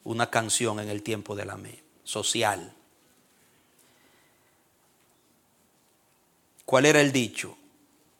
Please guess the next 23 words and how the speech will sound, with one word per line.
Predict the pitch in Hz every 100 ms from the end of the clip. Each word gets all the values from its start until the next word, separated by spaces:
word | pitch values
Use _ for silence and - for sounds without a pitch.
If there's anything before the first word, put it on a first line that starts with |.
| _ _ _ _ _ _ _ _ _ _ _ _ _ _ _ _
"Yo | 113 190 220
maté | 220 190 156 - 214 170 -
a | -
un | 143 143
hombre | 147 117 110 101 - _ _
porque | - 131 123 123
me | 117
hirió. | 117 107 104 - _ _ _ _ _ _ _ _
Maté | - 160 175 175 233
a | 233
un | 226
muchacho | 208 - 214 180 - 147
porque | 135 127 -
me | 123
golpeó. | 120 113 104 113 110 - _ _ _ _ _ _
Si | - - 226 190
Caín | 233 214 277 247
ha | 233
de | 226
ser | - 220
vengado | 208 196 214 196
siete | 185 202 196 196
veces, | 202 233 - 247 - -